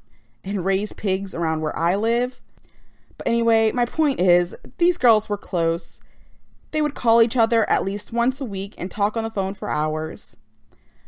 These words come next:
Bible's mother even made a remark that they were the kind of friends that would finish each other's sentences. So these girls pretty much were attached at the hip.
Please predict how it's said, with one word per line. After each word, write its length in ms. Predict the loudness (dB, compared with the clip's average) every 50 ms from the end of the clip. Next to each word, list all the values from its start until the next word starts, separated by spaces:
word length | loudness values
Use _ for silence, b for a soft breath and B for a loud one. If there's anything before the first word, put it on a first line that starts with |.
| -20 -20 -20 -20 -20 -16 -10 -2
Bible's 340 | 2 2 4 4 4 2 2
mother 320 | 2 2 4 4 4 2 2
even 300 | 0 -6 -2 -2 0 0
made 260 | 2 2 2 2 4 4
a 80 | 2 4
remark 540 | 2 0 0 2 2 4 4 2 0 -4
that 340 | 0 2 2 2 2 0 -2
they 100 | -2 0
were 120 | 2 2 2
the 80 | 0
kind 280 | 0 -2 0 2 2 2
of 80 | 0
friends 340 | 0 -4 -4 -2 -2 -4 -6
that 240 | -4 -2 -2 0 0
would 140 | 0 -2 -4
finish 320 | -4 -4 -4 -4 -6 -8
each 160 | -12 -6 -4
other's 240 | -4 -2 -2 -4 -4
sentences. 840 | -4 -8 -8 -8 -6 -8 -10 -10 -8 -10 -10 -10 -10 -12 -14 -16 -16 -18 -20 -20 -20 _ _ -20 -20 -20 -20 -20 -18
So 500 | -12 -4 2 2 4 4 4 2 0 -2 -8 -12 -6
these 240 | -2 0 0 0 0
girls 340 | -2 0 2 2 0 0
pretty 320 | -4 -12 -10 -6 -4 0 0
much 320 | 2 2 0 -2 -4 -6
were 360 | -12 -6 -4 -2 0 -2 -2 -4
attached 480 | -8 -10 -6 -6 -4 -4 -4 -6 -8 -8
at 140 | -8 -8 -8
the 80 | -8
hip. 260 | -8 -10 -10 -12 -14